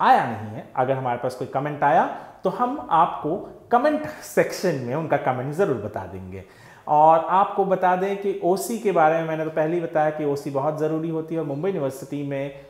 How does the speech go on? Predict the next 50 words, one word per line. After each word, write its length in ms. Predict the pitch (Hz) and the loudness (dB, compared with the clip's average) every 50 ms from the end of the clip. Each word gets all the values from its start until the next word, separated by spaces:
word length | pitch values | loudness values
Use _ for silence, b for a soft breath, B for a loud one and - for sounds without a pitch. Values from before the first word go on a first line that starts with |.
| - - | -2 2
अड़तीस 480 | 151 156 170 - - - 240 240 214 | 2 2 2 2 -2 -4 -4 -4 -2
बिल्डिंगों 440 | 180 165 170 170 170 170 170 170 170 165 | -2 0 0 0 0 0 0 0 0 0
के 200 | 165 170 160 165 165 156 | -2 -4 -6 -4 -2 -2
ओसी 260 | 147 139 143 - 170 | -2 -2 -2 -4 -4
नहीं 280 | 156 160 165 196 190 147 | -4 -4 -4 -4 -4 -6
है, 200 | 117 110 117 135 - 160 | -8 -10 -12 -12 -8 -6
ये 80 | 147 | -4
बहुत 260 | 147 160 151 165 196 147 139 131 | -4 -2 -2 -2 -2 -4 -2 -2
बड़ी 160 | 139 131 135 110 - | -2 -2 -2 -4 -8
खबर 280 | - - 98 98 92 87 - | -12 -12 -10 -10 -10 -12 -14
है। 120 | 101 92 - - _ _ _ _ _ _ _ _ _ _ _ _ b b b b b _ | -16 -18 -18 -20 _ _ _ _ _ _ _ _ _ _ _ _ b b b b b _
स्क्वायर 300 | - - 330 311 320 320 | 0 8 10 12 12 10
फीट 100 | 311 269 | 8 2
इंडिया 240 | 277 285 269 277 269 | 0 0 4 4 4
डॉट 260 | 262 269 262 262 - | 6 4 2 2 0
कॉम 300 | - 254 262 285 277 233 | 0 0 0 0 -2 0
ये 140 | 202 190 190 190 190 | 2 2 4 4 2
एक 160 | 185 185 175 | 0 0 -2
real 200 | 160 156 165 165 | 0 0 0 0
estate 300 | 165 165 - 175 165 - - | 0 -2 -4 -6 -6 -6 -4
news 200 | 214 247 240 226 | -4 -4 -2 -2
website 440 | 202 214 - - 208 214 214 - - | -4 -4 -2 -2 -2 -2 -2 -4 -4
है 60 | 277 | -4
और 120 | 262 226 180 | -4 -2 -2
ये 100 | 165 156 | -4 -6
स्क्वायर 260 | - - 170 151 143 | -6 -2 -2 -2 -2
फीट 160 | 151 143 - | -2 -6 -8
इंडिया 220 | 117 110 101 107 | -10 -8 -6 -6
का 100 | 110 - 104 | -6 -6 -8
channel 420 | - - - 120 98 95 90 90 - - | -8 -6 -6 -6 -6 -6 -10 -12 -14 -14
है। 140 | 90 92 - - _ _ - | -16 -18 -18 -20 _ _ -6
हम 120 | 139 143 | -6 -2
हमारे 260 | 139 135 127 135 147 - | 0 2 2 2 0 0
channel 300 | - 196 190 202 208 220 | -2 -2 0 0 0 0
और 120 | 226 220 202 | 0 0 0
website 400 | 196 180 - - 220 220 220 - | 0 -2 -2 -2 -2 -2 -2 -4
के 80 | 175 | -4
जरिए 260 | 147 143 135 135 139 147 | -2 -2 -2 -2 -2 0
आप 220 | 151 151 156 151 151 | 0 0 -2 -2 -4
तक 120 | 160 156 - | -8 -8 -6
real 180 | 165 185 190 | -6 -6 -6
estate 280 | 180 180 - 170 160 147 | -6 -6 -6 -8 -6 -4
जगत 200 | 156 156 170 165 | -4 -4 -4 -4
से 100 | 165 170 | -4 -6
जुड़ी 200 | 156 156 165 170 | -6 -4 -4 -4
हुई 120 | 170 170 170 | -4 -4 -6
महत्वपूर्ण 600 | 165 156 147 160 160 - - - 190 190 190 175 | -8 -8 -8 -8 -8 -10 -10 -10 -10 -8 -6 -4
जानकारियाँ 580 | 143 127 117 117 113 - 117 101 95 98 101 113 | -4 -4 -4 -4 -6 -6 -6 -6 -6 -6 -8 -8
लेकर 280 | 117 104 - - 104 | -8 -10 -8 -8 -10
आते 240 | 95 92 - - 101 | -10 -10 -12 -16 -18